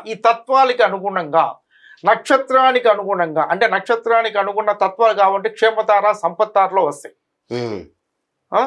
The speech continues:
Speaker 1: మిత్రతార, పరమి-, ఇది చూసుకొని ఆ నక్షత్రాలలో మొదటి అక్షరం తీసుకోవాలి.
Speaker 2: ఓకే.
Speaker 1: జ్యోతిష్యం is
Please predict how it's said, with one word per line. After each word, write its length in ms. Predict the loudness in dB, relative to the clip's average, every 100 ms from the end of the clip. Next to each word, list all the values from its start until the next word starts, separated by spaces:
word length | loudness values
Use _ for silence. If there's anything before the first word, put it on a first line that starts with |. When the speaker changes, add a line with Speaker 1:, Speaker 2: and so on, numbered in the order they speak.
| -2
Speaker 1:
మిత్రతార, 500 | -2 0 2 2 4 2
పరమి-, 400 | 2 -4 -4 -8 -6
ఇది 120 | -6 -6
చూసుకొని 480 | -4 -4 0 -2 0 -10 _ -20 -20 -20 -10 0
ఆ 120 | 2 4
నక్షత్రాలలో 880 | 0 -2 -4 -2 2 4 4 2 -4 -10 _ _ _ _ _ _ _ _ _ _ _ _ _
మొదటి 280 | 2 4 2
అక్షరం 240 | 2 0 -4
తీసుకోవాలి. 400 | -6 -8 -10 -10 _ _ -14
Speaker 2:
ఓకే. 280 | -12 -16 -20 _ _ _ _ -2
Speaker 1:
జ్యోతిష్యం 520 | 2 4 2 0
is 60 | -2